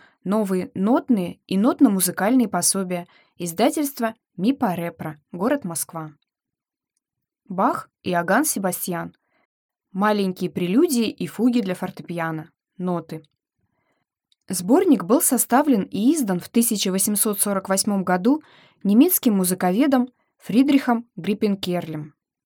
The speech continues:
В него вошли несложные полифонические сочинения Баха, доступные для начинающих исполнителей. Издание адресовано ученикам средних и старших классов,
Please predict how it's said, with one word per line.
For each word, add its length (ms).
В 120
него 220
вошли 360
несложные 580
полифонические 880
сочинения 640
Баха, 440
доступные 560
для 140
начинающих 640
исполнителей. 840
Издание 540
адресовано 560
ученикам 480
средних 480
и 40
старших 460
классов, 480